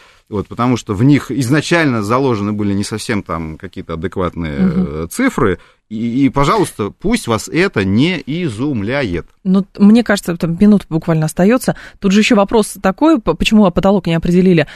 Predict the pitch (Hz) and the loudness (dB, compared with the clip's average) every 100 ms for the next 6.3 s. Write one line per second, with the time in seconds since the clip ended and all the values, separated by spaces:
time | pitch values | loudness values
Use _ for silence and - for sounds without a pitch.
0 | - - 202 190 226 320 - - 214 196 | -18 -2 2 4 2 2 -2 2 4 4
1 | 196 233 226 247 196 190 185 190 185 170 | 4 2 2 4 2 2 0 0 -2 -2
2 | 175 160 156 151 - 160 165 185 240 202 | -2 -2 -4 -4 -6 -2 0 2 2 0
3 | - - - - - - 208 202 190 202 | -2 -16 -20 -8 -6 0 2 4 2 4
4 | 254 214 190 208 220 226 185 202 - 240 | 4 4 0 2 2 0 0 -2 0 0
5 | 214 170 147 - 127 - 85 87 85 - | 0 0 -6 -6 -8 -8 -8 -8 -10 -2
6 | 196 185 | -2 0